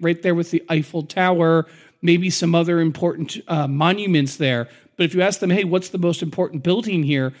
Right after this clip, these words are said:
some would say it's the Notre Dame. Everybody would list it in their top three, I would imagine. And to think of this in the nineteenth century, not long ago, from a historical standpoint,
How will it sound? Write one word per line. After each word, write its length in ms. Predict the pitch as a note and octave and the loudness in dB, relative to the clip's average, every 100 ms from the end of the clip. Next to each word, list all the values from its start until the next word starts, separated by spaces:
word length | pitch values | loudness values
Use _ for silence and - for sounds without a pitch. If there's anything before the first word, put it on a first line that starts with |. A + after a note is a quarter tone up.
| _ _ | _ _
some 320 | - - A3+ C#4 | -10 0 2 4
would 160 | C#4+ | 2
say 300 | G#3+ B3 B3 | 4 2 2
it's 220 | - G3 - | -2 -4 -4
the 100 | F#3 | -2
Notre 300 | F3+ E3+ E3 | -2 -2 -2
Dame. 400 | D3+ C3 C#3 F#3+ _ _ _ | -2 0 -2 -6 _ _ _
Everybody 520 | F#3+ G#3+ C4+ A3 G3+ | -2 0 0 0 0
would 260 | F#3 F3 D#3 | 0 -2 0
list 220 | F3+ F#3 | -2 -2
it 100 | F3 | -2
in 140 | D#3 D3+ | -2 0
their 160 | D3 | -2
top 320 | C3+ D#3+ D#3 | 0 0 0
three, 360 | - D3 F3 G3+ | -4 -2 0 2
I 140 | D#3 | 2
would 260 | D3+ D#3 E3+ | 2 2 2
imagine. 760 | D3+ C3 C#3+ G3 A3+ C#3+ A#2 A2+ - _ _ _ _ _ _ _ - | 2 2 2 2 0 -2 -4 -8 -14 _ _ _ _ _ _ _ 0
And 260 | F3 E3 - - _ - | 2 2 -4 -20 _ -2
to 100 | F#3 | 0
think 240 | A#3 A3+ | 0 -2
of 160 | A3 E3+ | -2 2
this 280 | B3 - - - _ | 2 2 -6 -20 _
in 160 | G#3+ F#3+ | -2 2
the 100 | E3+ | 2
nineteenth 680 | E3+ F#3 G#3+ - A3 G#3+ - | 2 2 -2 -2 -2 -2 -6
century, 680 | - A3+ A3+ F3+ D3+ B2+ - - | -4 -4 -2 0 0 0 -10 -8
not 420 | C#3+ F3 B3 G3 | -2 0 0 0
long 240 | G#3+ C4+ | 0 2
ago, 460 | G#3+ D#3 C#3 C#3+ - - | 2 2 2 0 -6 -6
from 140 | D#3+ | -4
a 60 | C#3 | -2
historical 560 | D3 C3+ F#3+ G3 F#3 | -4 -4 -4 -4 -6
standpoint, 640 | C#3+ D3+ C3+ C3 C#3 C3 | -6 -4 -4 -4 -4 -6